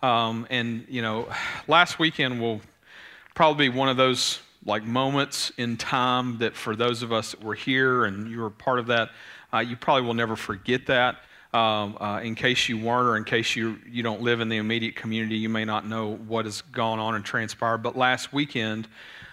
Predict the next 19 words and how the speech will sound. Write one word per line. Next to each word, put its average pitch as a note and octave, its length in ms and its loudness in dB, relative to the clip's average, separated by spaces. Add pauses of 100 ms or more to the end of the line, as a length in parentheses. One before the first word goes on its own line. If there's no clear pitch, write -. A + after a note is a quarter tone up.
(140)
uh, A#2 440 4
we C3 200 2
found B2+ 360 2
out B2 200 6
overnight, A#2 680 2 (160)
uh, A2+ 340 0
that A2 260 0
Saturday A#2 420 2
night, A2+ 300 0
Sunday A#2 340 -2
morning, A2+ 480 0 (460)
uh, A#2 140 2
that A#2 120 0
there D3 120 6
was B2+ 120 2
a B2 60 4
young B2+ 280 4
man A#2+ 360 4
missing, C#3 520 0